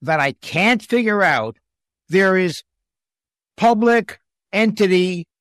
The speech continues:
accounting, political accounting, if you will, called fund accounting, which means you record expenses only when they are paid, not when they are incurred, which means an elected official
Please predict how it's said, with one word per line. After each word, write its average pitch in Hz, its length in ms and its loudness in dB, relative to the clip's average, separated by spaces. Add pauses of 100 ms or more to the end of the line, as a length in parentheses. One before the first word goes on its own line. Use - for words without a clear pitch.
(380)
accounting, 165 760 -2
political 208 520 0
accounting, 160 480 -2
if 120 140 -6
you 131 120 -2
will, 135 120 -2
called 147 260 -4
fund 233 340 0
accounting, 123 640 -8 (240)
which 190 260 -2
means 214 560 0 (220)
you 202 240 2
record 214 540 0
expenses 208 880 -2
only 240 440 2
when 190 260 0
they 196 160 2
are 170 180 2
paid, 160 720 -2 (260)
not 202 340 0
when 185 160 -2
they 180 160 0
are 160 160 0
incurred, 139 720 0 (220)
which 214 300 -4
means 214 520 0 (160)
an 175 140 0
elected 220 480 0
official 151 720 -2